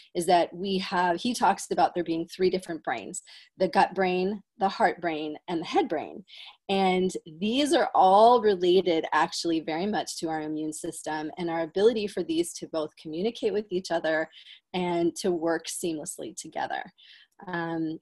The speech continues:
so I will be talking some about how health, when we talk about physical health, is very much in the gut, um, and, uh, why that is so important.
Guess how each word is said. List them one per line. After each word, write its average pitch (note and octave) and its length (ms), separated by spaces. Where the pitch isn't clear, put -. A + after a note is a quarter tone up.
so F3 600
I F#3 100
will F#3 200
be G3+ 120
talking F3 460
some F3 520
about E3+ 440
how E3 380
health, E3+ 420
when E3 180
we D#3+ 100
talk F3 280
about D#3 220
physical E4+ 340
health, F3 340
is E3 160
very F3 180
much F#3+ 320
in F#3+ 80
the D#3+ 80
gut, D3 380
um, D#3+ 520
and, D#3 460
uh, D#3 280
why F#3 560
that D#3+ 240
is E3 120
so - 140
important. D3+ 560